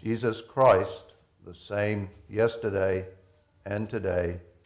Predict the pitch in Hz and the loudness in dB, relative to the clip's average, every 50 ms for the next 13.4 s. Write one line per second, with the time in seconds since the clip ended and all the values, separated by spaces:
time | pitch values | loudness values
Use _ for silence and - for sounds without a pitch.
0 | _ _ _ _ _ _ _ 87 87 90 90 90 87 87 85 - - - 87 82 | _ _ _ _ _ _ _ -10 -6 -6 -6 -6 -6 -8 -10 -12 -16 -12 -8 -6
1 | 82 82 76 80 80 87 - - _ _ _ _ _ _ _ _ _ _ _ _ | -4 -4 -4 -6 -10 -12 -16 -20 _ _ _ _ _ _ _ _ _ _ _ _
2 | _ _ _ _ _ _ _ _ _ _ _ _ _ _ _ _ _ - 104 101 | _ _ _ _ _ _ _ _ _ _ _ _ _ _ _ _ _ -10 -4 0
3 | 110 113 123 120 120 - - 135 127 123 120 110 107 104 117 117 113 110 101 98 | 4 6 6 6 4 0 2 4 6 6 6 6 4 6 6 8 8 6 6 4
4 | 104 95 85 - - 101 104 113 110 113 117 110 92 95 101 92 90 85 - - | 2 0 0 2 4 6 8 8 6 6 2 0 -2 -6 -8 -8 -8 -10 -12 -10
5 | - 104 104 98 95 92 87 87 - 104 98 90 - - - 92 92 95 95 92 | -6 -6 -4 -4 -4 -6 -8 -10 -6 -4 -2 -2 -2 -4 -6 -6 -6 -6 -8 -10
6 | - - - - _ _ _ _ _ _ _ _ _ - 80 78 90 101 101 104 | -14 -20 -20 -20 _ _ _ _ _ _ _ _ _ -16 -10 -8 -6 -6 -4 -4
7 | 107 104 110 101 87 - - 131 120 110 98 92 90 92 90 - - - - 87 | 0 0 0 0 0 -2 -4 -2 -2 0 -2 -2 -4 -4 -6 -6 -6 -8 -2 0
8 | 101 104 101 98 - - 101 92 87 - - - 107 104 98 98 98 92 87 - | 2 2 2 0 -2 -8 -6 -6 -6 -8 -6 -2 0 0 0 0 -2 -6 -6 -10
9 | - 92 92 85 - - 107 110 113 104 92 92 95 - - - - _ _ - | -12 -10 -10 -10 -10 -4 0 2 2 2 2 0 -6 -10 -16 -20 -20 _ _ -20
10 | _ _ _ _ _ _ _ _ _ _ 95 98 104 113 - - - - 110 95 | _ _ _ _ _ _ _ _ _ _ 0 2 4 4 2 0 -4 -8 -8 -8
11 | 80 95 107 110 110 104 104 - - - - - - - _ _ _ _ - 90 | -6 -6 -4 -2 -2 -4 -6 -10 -16 -20 -20 -20 -20 -20 _ _ _ _ -16 -16
12 | 85 - - 90 87 87 92 101 104 - - - - 113 107 - 95 98 98 90 | -14 -12 -10 -10 -8 -4 -2 -2 -2 -2 -2 0 2 2 2 2 0 -4 -4 -4
13 | 87 87 95 92 90 90 92 90 | -4 -2 -2 0 0 -2 -4 -8